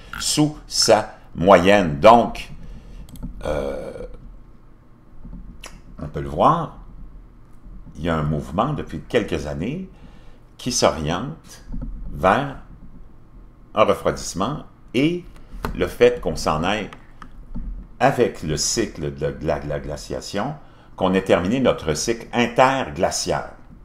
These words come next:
Donc, cette semaine, il y a eu des tempêtes de grêle hallucinantes, euh, en Allemagne, il y en a eu en Espagne aussi, on a été obligé d'envoyer les,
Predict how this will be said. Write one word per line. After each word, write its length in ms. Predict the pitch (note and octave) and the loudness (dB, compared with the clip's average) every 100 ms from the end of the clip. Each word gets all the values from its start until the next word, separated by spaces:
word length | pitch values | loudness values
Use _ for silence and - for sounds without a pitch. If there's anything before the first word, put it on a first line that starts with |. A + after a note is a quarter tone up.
| - - | -14 -2
Donc, 320 | E2+ E2+ E2+ - - - - - - - - - - - - - - - - | 4 4 2 -10 -20 -20 -20 -20 -20 -20 -20 -20 -20 -20 -20 -20 -20 -18 -4
cette 260 | - A2 | 0 2
semaine, 320 | - E2+ A2+ | 4 4 4
il 40 | C#3+ | 2
y 40 | |
a 40 | F2+ | 0
eu 60 | |
des 160 | E2+ E2 | 0 0
tempêtes 460 | F#2 D#2 G2 F2 | 2 2 4 4
de 100 | D#2 | 2
grêle 420 | D2 E2+ G2 F#2+ D#2+ - | 2 4 4 2 -4 -2
hallucinantes, 1000 | G#2 G#2 - F#2 G2 G2 D#2+ - - - - - | 0 0 -2 0 0 0 -6 -12 -18 -16 -18 -8
euh, 420 | D2+ D2+ C#2+ C#2 - - | -4 -2 -4 -8 -12 -6
en 160 | E2+ E2 | 0 2
Allemagne, 460 | D#2+ E2+ C3 F#3 | 2 2 2 0
il 60 | E3 | 0
y 40 | |
en 100 | F2 | 2
a 60 | D#2+ | 2
eu 180 | D#2 F2 | 4 4
en 420 | D#2 C#2 C2+ - - - - - - - - D#2 | 4 0 -6 -12 -20 -20 -20 -20 -20 -20 -8 0
Espagne 520 | G2 - - D#3 F3 | 0 2 4 4 4
aussi, 180 | G#2+ F3 | -2 -2
on 120 | D#3+ | -2
a 40 | |
été 160 | F2+ - | -2 -2
obligé 220 | F2 E2 | -4 -2
d'envoyer 360 | G#2+ D#2 D#2+ F#2 | -2 -2 -2 -2
les, 340 | D#2+ C#2 B1+ | -4 -4 -8